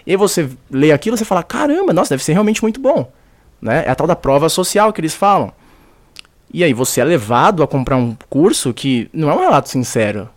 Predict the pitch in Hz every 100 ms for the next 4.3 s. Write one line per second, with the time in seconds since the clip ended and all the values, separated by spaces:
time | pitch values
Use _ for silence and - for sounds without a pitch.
0 | _ 127 135 196 240 185 165 165 156 139
1 | 143 127 - - _ _ 139 139 160 156
2 | 151 135 156 143 143 135 147 127 208 160
3 | - 107 143 196 196 143 147 120 127 180
4 | 185 - 180